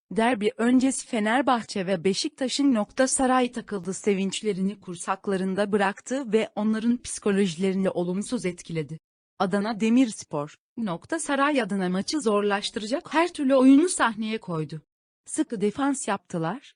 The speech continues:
Onyekuru ve Akintola ile çıktıkları hızlı deparlarla taraftarların yüreklerini ağızlarına getirdiler.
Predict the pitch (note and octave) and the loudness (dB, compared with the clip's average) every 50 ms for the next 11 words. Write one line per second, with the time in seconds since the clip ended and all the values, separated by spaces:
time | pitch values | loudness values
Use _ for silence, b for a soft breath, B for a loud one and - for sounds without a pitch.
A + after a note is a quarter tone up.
0 | _ _ _ - - A#3 B3 B3+ B3+ C4 C4+ C#4 C4+ - B3+ B3 G3+ A#3 G#3+ - | _ _ _ -2 2 6 6 8 8 6 4 2 0 0 -2 -2 -2 -2 -2 0
1 | - G#3 G#3 G#3 - - C4+ B3+ B3 - A#3+ G#3+ A3 G#3+ G#3 F#3+ E3+ E3+ G#3 B3 | 0 0 0 0 0 2 2 2 2 0 0 0 0 0 0 0 0 0 0 -2
2 | B3 - - C4 - - B3+ B3 - B3 A#3 A3+ A3+ F#3+ G#3 F3+ F3 G#3+ A3 F#3+ | -2 -2 -6 -8 -6 -8 -10 -8 -6 -4 -4 -4 -4 -4 -4 -4 -4 -4 -6 -4
3 | - G3 G3+ - - B3 G#3+ G#3+ A#3 B3+ C4 B3 G#3+ G3+ G3 - C4 A3 G#3 - | -2 -2 -2 -2 -2 0 2 2 4 4 2 2 0 -2 -2 -2 -2 0 -2 -2
4 | - - A#3 A#3 G#3+ G#3 G3+ F#3+ F3 F#3+ A3+ A#3+ A#3 A3+ A#3 A#3 A#3+ B3+ B3+ - | -4 -6 -4 -2 -2 -2 -2 -2 -2 -2 0 0 2 2 2 2 0 0 0 0
5 | A#3+ A#3+ G#3+ A#3+ B3 B3+ B3+ G3+ F3+ F#3 F3+ F3 E3+ D#3 F3+ E3+ E3 E3+ E3 E3 | 0 0 2 2 2 2 2 0 0 -2 -2 -4 -4 -4 -4 -2 -2 -2 -4 -4
6 | - F3+ F3 - F3 D#3+ C#3+ F#3+ F3 E3 D#3 C#3+ D3 - - | -4 -8 -8 -8 -8 -8 -4 -4 -4 -2 -4 -6 -8 -12 -18